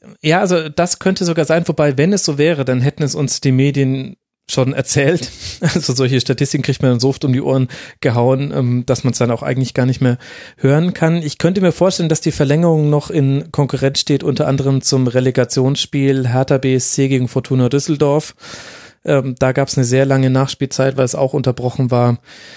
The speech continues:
Und auch im D-F-B-Pokal jetzt Hertha gegen Rostock. Es gab auch mal ein Spiel, ja, ich glaub, das war die längste Nachspielzeit. Und zwar Energie Cottbus gegen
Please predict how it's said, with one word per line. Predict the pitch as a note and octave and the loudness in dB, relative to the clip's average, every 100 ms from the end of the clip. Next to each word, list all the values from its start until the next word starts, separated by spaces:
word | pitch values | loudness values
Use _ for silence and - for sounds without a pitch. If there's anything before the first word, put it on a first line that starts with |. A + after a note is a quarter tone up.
| - _ _ | -20 _ _
Und | C#3 A#2+ A#2 - - | 0 0 0 -4 -2
auch | B2 B2 | 0 0
im | - B2 A#2 | -2 -2 2
D-F-B-Pokal | A#2+ A2+ C3+ C3 C#3+ - C3 C3 | 0 0 -2 -2 -4 0 2 2
jetzt | C3 C3 - - | 0 -2 -4 -6
Hertha | C3 B2+ C#3 | -2 -2 -2
gegen | B2+ B2 A#2+ | -2 -2 -2
Rostock. | A#2+ C#3 - - C3+ | -2 -2 -2 -4 -4
Es | C3+ | -4
gab | - C3+ | -4 -2
auch | D3+ - | -2 0
mal | C3+ | 0
ein | C#3+ B2+ | 0 -2
Spiel, | - D3 | -2 -2
ja, | C3+ C3 C#3 D#3+ | 2 0 0 -6
ich | - | -2
glaub, | C3 - | -2 0
das | C#3+ - | -2 0
war | A#2 | 2
die | A2+ | 2
längste | A2+ A#2 - A#2 - - - - | 0 0 0 -2 -2 -14 -20 -4
Nachspielzeit. | B2 A#2+ - - A#2 - A#2+ A#2 C3 | 0 0 0 -2 -2 0 0 0 -2
Und | |
zwar | - B2+ - | -2 -2 0
Energie | C#3 D#3+ D#3 D3 | 0 0 0 -4
Cottbus | - E3 - F3 D#3+ - | -4 -6 -4 -4 -4 -4
gegen | D3 C#3+ D3+ | -4 -2 -4